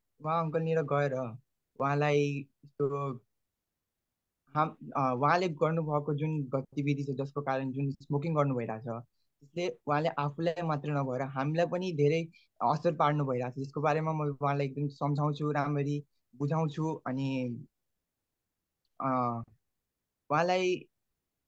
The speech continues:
mainly सिओपिडी, जुन सिओपिडी disease भन्नुभयो, त्यो हुँदा, अ, उहाँको के भन्छ, treatment धेरै,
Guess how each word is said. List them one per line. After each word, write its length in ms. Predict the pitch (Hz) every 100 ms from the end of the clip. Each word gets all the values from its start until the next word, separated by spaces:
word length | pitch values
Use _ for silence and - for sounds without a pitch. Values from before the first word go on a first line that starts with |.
| _ _ _ _ _ _ _ -
mainly 300 | 151 190 202
सिओपिडी, 680 | 202 - 185 202 180 151 147
जुन 160 | 143
सिओपिडी 500 | 143 - 165 165 165
disease 320 | 151 151 156 143
भन्नुभयो, 460 | 131 135 151 160 - _ _ _ _ _
त्यो 220 | 175 185
हुँदा, 380 | 170 151 160 175 - - _ 123
अ, 20 |
उहाँको 540 | 123 127 139 143 165
के 340 | - - 139 123
भन्छ, 540 | 123 120 127 123 120 - _ _ _ _ _ _ _ _
treatment 480 | - 175 196 202 151
धेरै, 380 | 156 156 180 -